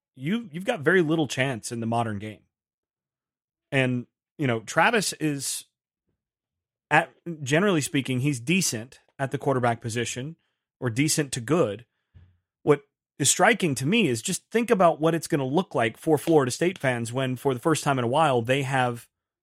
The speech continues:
very good to excellent at the quarterback position. Once that actually happens in Tallahassee,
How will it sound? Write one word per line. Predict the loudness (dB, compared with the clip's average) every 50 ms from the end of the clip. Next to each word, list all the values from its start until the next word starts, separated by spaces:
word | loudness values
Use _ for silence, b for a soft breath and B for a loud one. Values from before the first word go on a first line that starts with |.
| _ _ -10
very | 0 4 6 8 8 6 6
good | 4 0 -2 -2 -4 -6
to | -6 -4 0 0
excellent | 0 0 0 -2 -2 -4 -6 -10 -14 _ _ -6
at | -6 -4
the | -4
quarterback | -2 0 0 0 0 0 -2 -4
position. | -6 -8 -6 -6 -6 -6 -8 -12 -12 -8 -4
Once | -2 -2 -2 2
that | 4 4 4 6
actually | 4 2 2 0 -2 -6 -4
happens | 0 0 0 0 0 -2 -2 -2 -2
in | -2 -4
Tallahassee, | -4 -2 -2 -2 -2 -2 -2 -4 -4 -6 -8 -8 -10 -10 -12